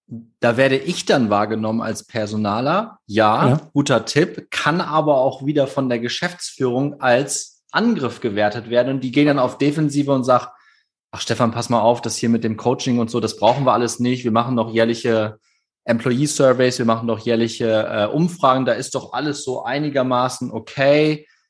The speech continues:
Speaker 1: Wie soll man dann darauf reagieren? Einfach machen?
Speaker 2: Das ist klassisch, das machen sie immer übrigens, das passiert bei den meistens. Wichtig ist, mach es einfach,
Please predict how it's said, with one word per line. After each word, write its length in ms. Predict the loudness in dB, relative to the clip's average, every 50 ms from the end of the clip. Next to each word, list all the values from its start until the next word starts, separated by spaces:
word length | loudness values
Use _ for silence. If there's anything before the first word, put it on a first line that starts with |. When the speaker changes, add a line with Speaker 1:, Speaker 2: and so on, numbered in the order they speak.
| _ _ _ _
Speaker 1:
Wie 680 | -20 -20 -20 _ -18 -16 -14 -8 -4 -2 0 0 0
soll 300 | 2 4 4 6 6 4
man 200 | 4 2 0 2
dann 260 | 0 0 0 0 -2
darauf 500 | 0 0 0 0 0 -2 -2 -2 -6 -6
reagieren? 500 | -4 -2 -2 -4 -4 -4 -4 -4 -4 -4
Einfach 420 | -4 -6 -6 -6 -6 -8 -10 -6
machen? 480 | -4 -4 -4 -2 -2 -4 -4 -4 -8 _ _ _ _ _ _ _ _ _ _ _ _ -20 -20 -20 -20 -18 _
Speaker 2:
Das 100 | -2 0
ist 120 | 0 0 2
klassisch, 420 | 2 2 2 2 2 0 0 2
das 180 | 0 0 2 2
machen 260 | 0 2 2 0 0
sie 160 | 0 0 0
immer 160 | 2 2 2
übrigens, 400 | 2 2 0 0 0 0 -2 -4
das 160 | -6 -10 -10
passiert 440 | -8 -8 -8 -8 -2 -2 -2 -2 0
bei 100 | -2 -2
den 180 | -2 0 0 0
meistens. 840 | 0 0 2 2 2 0 0 -2 -4 -4 -4 -10 -18 -20 -16 -6 0
Wichtig 340 | 0 0 0 0 -2 0 0
ist, 160 | 0 0 2
mach 260 | 2 2 2 2 0
es 100 | -2 0
einfach, 540 | 0 0 0 0 0 0 -2 -2 -2 -10 -20